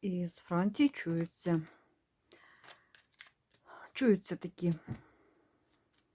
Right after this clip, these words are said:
думки, що начебто треба вже виходити із нато.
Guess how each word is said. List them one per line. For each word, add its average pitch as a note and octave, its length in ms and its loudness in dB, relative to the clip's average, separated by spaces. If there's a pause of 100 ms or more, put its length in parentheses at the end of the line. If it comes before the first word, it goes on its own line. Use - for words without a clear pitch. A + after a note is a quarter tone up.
(340)
думки, F3+ 540 0
що D#3 280 -4 (120)
начебто E3+ 480 -4
треба F#3 320 0
вже F#3 160 0
виходити F3 580 -4
із D3 180 -8
нато. C#3 340 -2